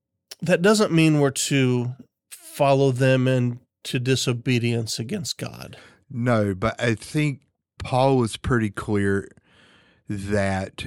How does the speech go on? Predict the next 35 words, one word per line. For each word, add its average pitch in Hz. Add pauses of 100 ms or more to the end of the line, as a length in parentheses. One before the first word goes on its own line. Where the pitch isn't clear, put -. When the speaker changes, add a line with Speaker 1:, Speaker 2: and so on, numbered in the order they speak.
(160)
Speaker 2:
wherever 113
they're 107
not 104
calling 98
us 95
to 101
disobedience 95
to -
God, 98
that 87
we 98
are 90
to 90
obey 90
those 85
authorities. 82 (200)
Speaker 1:
So, -
so 151
I 139
was 139
working 151
on 139
this 135
last 131
night, 131
and 127
I 127
was 127
talking 127
to 123
my 117
kids 123
about 120
this, 120
and 120